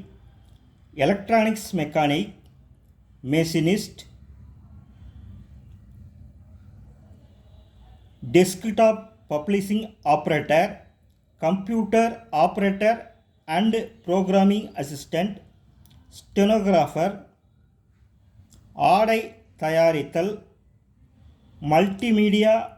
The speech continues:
அனிமேஷன் and ஸ்பெஷல் எஃபெக்ட், அலங்கார பூ தைத்தல் தொழில்நுட்பம் படிக்க எட்டாம் வகுப்பு தேர்ச்சி பெற்றிருந்தால் போதுமானது. மற்ற பாடங்களுக்கு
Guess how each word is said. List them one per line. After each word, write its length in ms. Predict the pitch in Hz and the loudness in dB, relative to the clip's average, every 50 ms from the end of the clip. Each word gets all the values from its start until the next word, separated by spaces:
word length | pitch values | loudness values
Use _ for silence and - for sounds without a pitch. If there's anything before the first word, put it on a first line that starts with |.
| - 151 | -8 -4
அனிமேஷன் 600 | 156 185 202 208 202 196 190 196 196 208 226 226 - - _ _ 147 151 180 | -2 0 0 0 2 0 0 0 -2 -4 -6 -6 -10 -16 _ _ -6 -2 0
and 240 | 208 220 220 208 220 - - - - - - | 0 2 0 0 -2 -4 -6 -10 -18 -20 -20
ஸ்பெஷல் 440 | - - 165 151 151 - 190 170 151 135 | -12 -8 -6 -4 -2 0 2 2 2 2
எஃபெக்ட், 420 | - 160 165 190 - - - - _ _ _ _ _ - - _ _ _ _ _ _ _ _ _ _ _ _ _ - | 2 2 0 0 0 -6 -18 -20 _ _ _ _ _ -20 -20 _ _ _ _ _ _ _ _ _ _ _ _ _ 0
அலங்கார 640 | 127 135 165 208 233 233 220 226 226 214 208 208 220 247 254 - - - _ _ _ _ _ | 2 4 4 4 2 2 2 2 2 2 2 2 0 -2 -2 -4 -10 -18 _ _ _ _ _
பூ 140 | 196 208 226 226 - - | -12 -10 -8 -10 -8 -6
தைத்தல் 460 | 208 185 185 185 - - 214 226 226 - - - - | -4 -4 -4 -4 -4 -6 -6 -6 -8 -10 -16 -14 -6
தொழில்நுட்பம் 800 | - 170 170 175 180 170 156 139 - - - - 139 127 101 90 - - - - - - _ _ _ _ _ _ _ _ _ _ _ _ _ - - - - - | -2 2 4 4 4 4 2 0 -2 -6 -4 -2 0 0 0 -4 -10 -16 -20 -20 -20 -20 _ _ _ _ _ _ _ _ _ _ _ _ _ -20 -20 -20 -10 -4
படிக்க 380 | - 156 175 202 196 196 196 220 226 240 - - - - | 0 2 2 2 2 0 0 0 0 0 -2 -6 -8 -4
எட்டாம் 460 | 151 156 170 - - 254 254 254 240 | -2 -2 -2 -2 0 2 2 2 2
வகுப்பு 340 | 240 226 214 208 202 - 254 277 - - _ - | 0 -2 -2 -4 -6 -8 -12 -12 -14 -16 _ -6
தேர்ச்சி 320 | 190 202 208 208 202 214 | -4 -4 -4 -4 -4 -4
பெற்றிருந்தால் 640 | 190 196 175 156 175 170 156 160 156 180 190 208 208 190 180 | -4 -2 -2 -2 -2 -4 -2 0 2 2 2 2 0 -2 -2
போதுமானது. 640 | 180 185 185 180 170 165 160 160 156 147 156 190 262 - - - _ _ _ _ _ _ _ _ _ _ _ _ _ _ _ _ - - _ _ _ - - 160 | -2 0 0 0 0 0 0 0 -2 -2 -2 -4 -4 -6 -8 -14 _ _ _ _ _ _ _ _ _ _ _ _ _ _ _ _ -20 -20 _ _ _ -18 -6 -2
மற்ற 440 | 143 151 180 - - - - 240 208 | 0 0 0 0 -2 -4 -2 -2 0
பாடங்களுக்கு 760 | 190 226 214 226 233 233 220 208 190 185 190 - - 233 | 2 4 4 4 4 2 2 0 -2 -2 -4 -6 -10 -12